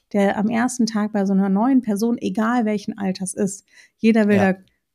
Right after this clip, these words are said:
Speaker 1: cool sein, will da irgendwie performen, will einen guten Eindruck hinterlassen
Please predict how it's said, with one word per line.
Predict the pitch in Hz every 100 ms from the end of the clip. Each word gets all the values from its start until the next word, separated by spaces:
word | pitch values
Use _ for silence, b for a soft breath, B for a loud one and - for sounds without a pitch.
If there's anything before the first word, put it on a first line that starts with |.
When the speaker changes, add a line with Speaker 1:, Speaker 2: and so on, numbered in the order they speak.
| -
Speaker 1:
cool | 285 262
sein, | 220 220 220 220 220
will | 196 190
da | 190 190 196
irgendwie | 214 202 196
performen, | 202 - 240 247 240 233
will | 208 208
einen | 196
guten | 196 233 233
Eindruck | 240 269 254 -
hinterlassen | 208 208 196 196 196 208